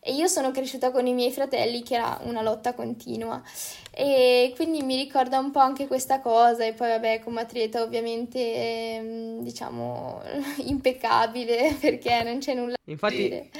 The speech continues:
Speaker 2: il regalo più bello che mi è stato fatto per questo Natale, eh, me l'ha fatto lui,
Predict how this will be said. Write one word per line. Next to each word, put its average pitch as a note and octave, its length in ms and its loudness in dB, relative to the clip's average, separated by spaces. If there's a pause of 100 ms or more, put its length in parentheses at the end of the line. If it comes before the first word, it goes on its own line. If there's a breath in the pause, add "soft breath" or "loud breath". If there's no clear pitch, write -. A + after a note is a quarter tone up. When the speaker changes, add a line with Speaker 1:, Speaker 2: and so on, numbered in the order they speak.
(840 loud breath)
Speaker 2:
il D#3 100 -6
regalo F#3+ 320 2
più G3+ 120 0
bello A3 200 2
che G3+ 80 0
mi F3+ 120 0
è E3 40 -2
stato F3+ 260 -2
fatto F#3 300 -2
per D#3+ 380 -2
questo E3+ 280 -8
Natale, D3 600 -2 (280)
eh, A#2+ 300 -10
me C#3+ 140 -6
l'ha D3 80 -2
fatto C#3+ 280 -4
lui, C#3 380 -4